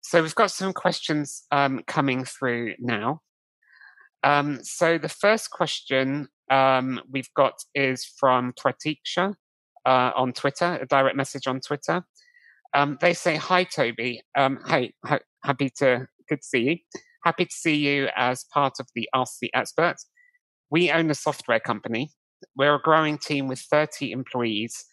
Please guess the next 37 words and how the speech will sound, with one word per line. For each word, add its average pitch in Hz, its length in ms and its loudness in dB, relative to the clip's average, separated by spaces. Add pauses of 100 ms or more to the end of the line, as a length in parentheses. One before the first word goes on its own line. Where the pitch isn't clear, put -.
(240)
where 131 180 6
we 127 180 -4
always 139 360 0
try 131 280 0
and 120 260 -4
look 131 140 0 (160)
for 123 120 0
the 117 100 -2
right 147 320 0
person 117 500 -2 (340)
for 123 80 0
the 120 120 0
role, 113 400 2 (240)
but 127 180 0
we 123 140 -2
often 135 400 -2
see 123 340 -4
a 110 80 -8
certain 120 580 -4
type 156 340 0
of - 140 -20
person 113 460 0
that - 100 -4
applies. 92 580 -2 (440)
Are 147 140 6
there 143 180 4
any 123 220 -2
ways 120 280 -2
of 117 80 -14
attracting - 520 -4
talent 117 440 0
from 117 220 -6
all 127 140 -4
the 113 120 -16
backgrounds 110 460 -2
and 110 100 -6
lifestyles?" - 460 -4